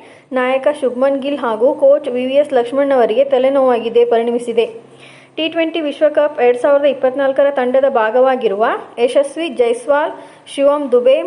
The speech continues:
ಮತ್ತು ಸಂಜು ಸ್ಯಾಮ್ಸನ್ ಭಾರತ ತಂಡಕ್ಕೆ ಲಭ್ಯವಾಗಲಿದ್ದಾರೆ. ಟಿ ಟ್ವೆಂಟಿ ವಿಶ್ವಕಪ್ ಎರಡ್ ಸಾವಿರದ ಇಪ್ಪತ್ನಾಲ್ಕು ಜಿಂಬಾಬ್ವೆ ಪ್ರವಾಸದ ಮೊದಲ ಎರಡು ಟಿ ಟ್ವೆಂಟಿಗಳಿಂದ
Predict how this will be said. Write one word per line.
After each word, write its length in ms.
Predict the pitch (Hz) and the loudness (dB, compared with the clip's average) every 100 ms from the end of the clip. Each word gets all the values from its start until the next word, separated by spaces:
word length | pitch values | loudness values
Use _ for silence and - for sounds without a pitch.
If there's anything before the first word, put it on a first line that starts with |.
| 262 | -4
ಮತ್ತು 260 | - 262 359 415 - - | -2 0 0 -4 -16 -4
ಸಂಜು 340 | 269 262 262 320 330 | -2 -2 -4 -4 -4
ಸ್ಯಾಮ್ಸನ್ 500 | 262 240 240 285 320 247 | -4 -2 -2 -2 -2 -2
ಭಾರತ 260 | 233 247 269 294 | 0 0 -2 -2
ತಂಡಕ್ಕೆ 340 | 269 247 247 320 269 | -2 -2 -2 0 0
ಲಭ್ಯವಾಗಲಿದ್ದಾರೆ. 920 | 220 254 254 233 233 208 214 214 214 - - _ - _ _ | 2 2 2 2 0 0 0 0 -2 -6 -18 _ -20 _ _
ಟಿ 100 | 330 330 | -6 -4
ಟ್ವೆಂಟಿ 320 | 339 330 349 302 | -4 -6 -4 -4
ವಿಶ್ವಕಪ್ 500 | 269 302 285 294 247 | -2 0 2 2 2
ಎರಡ್ 160 | 240 247 | 0 2
ಸಾವಿರದ 260 | 269 269 254 | 4 4 2
ಇಪ್ಪತ್ನಾಲ್ಕು 580 | 254 254 262 208 196 277 254 | 0 0 0 -4 0 -2 0
ಜಿಂಬಾಬ್ವೆ 500 | 254 254 277 285 294 339 - | -2 0 0 0 -2 -2 0
ಪ್ರವಾಸದ 480 | 247 262 - 269 285 311 240 | 2 0 0 0 2 0 -4
ಮೊದಲ 200 | 226 262 285 269 | -2 2 4 4
ಎರಡು 200 | 269 285 262 | 4 0 -2
ಟಿ 80 | 254 | -4
ಟ್ವೆಂಟಿಗಳಿಂದ 640 | 269 254 269 262 226 208 | -2 -2 -2 -2 -2 -2